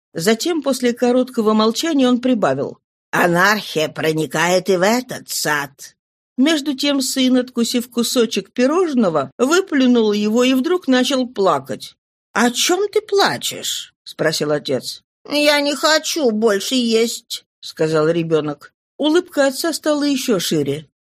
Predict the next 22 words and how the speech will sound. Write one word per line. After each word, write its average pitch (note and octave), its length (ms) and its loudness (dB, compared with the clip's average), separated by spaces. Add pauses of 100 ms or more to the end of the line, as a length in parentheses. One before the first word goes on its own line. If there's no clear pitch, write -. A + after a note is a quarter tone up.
(220)
«Для C#3+ 260 0
того, C#3 400 0
чтобы C#3 640 -6
съесть D#3+ 540 0
сладкий E3+ 500 -2
пирожок, D#3 800 -2 (120)
вовсе C3+ 440 0
не G#3+ 120 2
надо C4 360 2
быть B3+ 240 -4
голодным». D#3+ 800 2 (380)
«Мне D#4+ 280 0
надоел D#4+ 640 2
этот A3+ 300 -2
пирожок, B3+ 640 2
он D#4 180 2
черствый». G#3+ 960 -2 (340)
«Так D#3 240 -2
ты E3+ 140 0
больше F3 360 2
не G3 120 -2
хочешь?» - 720 -6